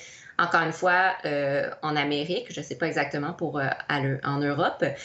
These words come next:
mais c'est pas nécessairement des maisons de disques, euh, c'est plus des entreprises qui vont être très diversifiées. Donc, beaucoup d'entreprises qui vont, par exemple, créer des groupes K-pop sont aussi des entreprises du divertissement en général.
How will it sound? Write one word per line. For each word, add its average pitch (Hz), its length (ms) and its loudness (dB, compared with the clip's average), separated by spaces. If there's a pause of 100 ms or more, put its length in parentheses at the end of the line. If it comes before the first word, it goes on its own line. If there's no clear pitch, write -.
(180)
mais 170 60 2
c'est 381 100 2
pas - 100 4
nécessairement 226 420 2
des 185 120 2
maisons 170 640 2
de 165 120 2
disques, 147 680 -2 (460)
euh, 160 140 4
c'est 165 140 2
plus - 500 0
des 170 400 2
entreprises 220 720 0
qui - 160 -12
vont 165 160 2
être 160 100 0
très 233 240 0
diversifiées. 180 880 -2
Donc, 160 300 0 (100)
beaucoup 330 220 -4
d'entreprises 226 840 -2
qui 226 300 -6 (300)
vont, 190 320 2
par 175 240 2
exemple, 165 340 2
créer 240 300 -4
des 185 80 2
groupes 180 320 -2
K-pop 190 560 0 (140)
sont 196 200 0
aussi - 180 -4
des 240 200 2
entreprises 180 580 -2
du 160 160 -2
divertissement 185 720 0
en 185 40 0
général. 151 600 0